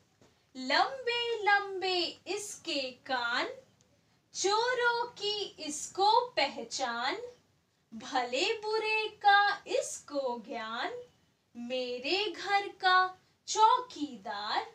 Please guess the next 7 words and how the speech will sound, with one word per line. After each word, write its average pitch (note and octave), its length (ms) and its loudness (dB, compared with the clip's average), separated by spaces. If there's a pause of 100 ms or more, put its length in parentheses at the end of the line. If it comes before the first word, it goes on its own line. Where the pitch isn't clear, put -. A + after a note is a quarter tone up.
(380)
हम A#3+ 340 -4
सब F4+ 480 2
करते A#3+ 500 -4 (640)
इसको A#4 640 0
प्यार। F#4+ 460 4 (380)
तो - 100 -4
बच्चों, G#4+ 540 2